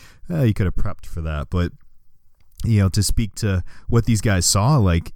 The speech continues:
y-, they were already aware of this game coming into it, because this game has gotten a lot of press, like, a lot of press outside of our board game world. Uh, the article I found with some of the information was a New York Times article.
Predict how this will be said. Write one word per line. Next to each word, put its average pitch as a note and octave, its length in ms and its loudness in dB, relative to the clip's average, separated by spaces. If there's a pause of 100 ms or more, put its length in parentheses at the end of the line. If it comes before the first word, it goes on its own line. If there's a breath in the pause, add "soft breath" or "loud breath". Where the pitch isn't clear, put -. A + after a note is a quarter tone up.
(120)
y-, G#2 200 -6
they G2 360 2
were D#3+ 240 2
already G#2 420 4
aware F2 360 2
of F#2+ 100 2
this F2+ 180 2
game F2+ 260 0
coming E2+ 280 0
into G2 300 2
it, A2 100 0 (260 loud breath)
because G#2 280 2
this B2+ 140 0
game B2 260 2
has G2+ 120 2
gotten G2+ 280 0
a A2 100 4
lot G#2+ 500 2
of G#2 100 2
press, - 600 -2 (140)
like, G2 180 2
a F2+ 60 2
lot G2 560 4
of F2 80 2
press D#2 320 0
outside E2+ 500 2
of E2+ 160 2
our D#2+ 160 2
board D#2+ 300 -2
game D2 240 -4
world. D2 400 0 (460 loud breath)
Uh, D#2+ 160 2
the F#2+ 140 4
article A2 260 4
I F#2 100 4
found F#2+ 520 2
with F2+ 300 -2
some G2 200 0
of F2+ 80 4
the E2+ 140 0
information G2 580 0
was F2+ 140 2
a F2+ 60 2
New F2 120 2
York F#2 220 2
Times F#2 380 0
article. G2+ 560 2